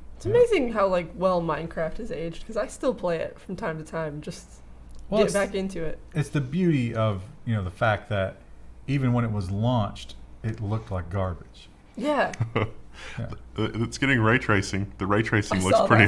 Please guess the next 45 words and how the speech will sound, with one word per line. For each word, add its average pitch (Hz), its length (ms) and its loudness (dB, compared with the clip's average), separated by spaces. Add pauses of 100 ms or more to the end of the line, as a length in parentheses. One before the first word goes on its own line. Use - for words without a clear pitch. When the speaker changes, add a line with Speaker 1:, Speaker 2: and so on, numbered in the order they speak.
Speaker 1:
that. 113 180 6
Speaker 3:
amazing. 196 520 6
Speaker 2:
Yeah, 107 140 2
but 98 140 2
I 98 40 2
don't 98 160 2
think 101 220 -2
your 85 160 -4
average 85 340 -4
computer 90 400 -6
can. 85 320 2 (100)
Speaker 3:
<laughs> - 100 2 (280)
Speaker 1:
Well, 220 120 6
then 294 120 6
they've 294 140 6
Speaker 3:
No. 156 60 -2
Speaker 1:
had 208 240 8
lots 190 260 4
of 180 120 -10
crazy, 185 440 -4
like, - 340 -6 (320)
Speaker 3:
No. 190 160 2
Speaker 1:
hacks 180 280 2
that 180 160 -4
can 170 100 -8
handle 175 320 -4
that 165 260 -2
too, 180 380 -2 (160)
but - 240 -4 (240)
Speaker 3:
If 107 140 0
you've 117 100 2
got 120 80 4
a 101 60 4
twelve 95 240 4
hundred 101 160 4
dollar 87 220 8
video 85 260 2
card, 82 240 0
you 80 60 -2
can 80 200 -6
barely 80 540 -2
manage 73 340 -4
ten 76 180 -4
eighty 67 200 -4
P. - 260 -6